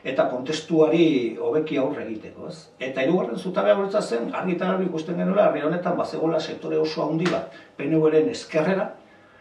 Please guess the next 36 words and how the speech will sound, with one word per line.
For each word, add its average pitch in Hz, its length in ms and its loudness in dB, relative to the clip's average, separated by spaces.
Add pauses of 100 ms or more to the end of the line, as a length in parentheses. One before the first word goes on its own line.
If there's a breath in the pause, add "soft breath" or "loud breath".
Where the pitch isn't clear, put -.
(240 loud breath)
eh, 131 560 -6 (280)
P 156 160 4
N 175 120 4 (100)
V-ren 170 420 4
kudeaketaz 165 920 2 (240)
ja 151 400 6
nahiko 143 480 0
nekatu 160 640 2
egon 160 180 2
zitekena, 160 840 0
ezkerretik 160 760 2
eraldatzaile 135 580 0
izan 143 240 -2
zitekena, 160 540 2 (680 loud breath)
eta - 240 -2
horri - 300 4
eman 160 180 4
behar 135 160 4
zitzaiola 131 480 -4
estrategia - 560 -4
baten 110 960 -4
beharra, 156 520 4
beharrean 165 360 4
zegoela 165 400 2
eta - 160 -4
hori 143 240 -2
eskaini 127 400 -4
behar 104 120 -8
zela. - 280 -6
Eta 110 160 -4
hiru 160 200 2
zutabe 185 360 0
horien 185 260 0
gainean 175 340 -2
egin 160 200 -2
genuen 160 380 -2